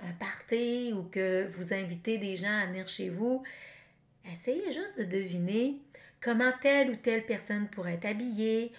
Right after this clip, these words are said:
ou dans quelle couleur elle pourrait être habillée. Euh, est-ce que c'est telle autre personne, « Ah, il me semble qu'elle pourrait avoir changé sa,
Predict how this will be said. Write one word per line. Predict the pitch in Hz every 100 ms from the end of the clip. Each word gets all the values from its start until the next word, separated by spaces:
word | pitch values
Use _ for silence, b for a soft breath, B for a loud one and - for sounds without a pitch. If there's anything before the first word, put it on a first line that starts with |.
| B -
ou | 190 190
dans | 175 165
quelle | - 180
couleur | 175 302 262 220 233 233
elle | 202
pourrait | - 185
être | 180
habillée. | 196 196 254 233 220 226 226 B B -
Euh, |
est-ce | - - - 226 -
que | 254 254 262 247
c'est | 254 220 B B B B _ -
telle | 247
autre | 262
personne, « | 262 262 - 285 254 254
Ah, | - 240 233
il |
me | 214
semble | - 254 254
qu'elle | 247 220 190
pourrait | - 220
avoir | 208 220 202
changé | 220 190 202 233
sa, | 220 202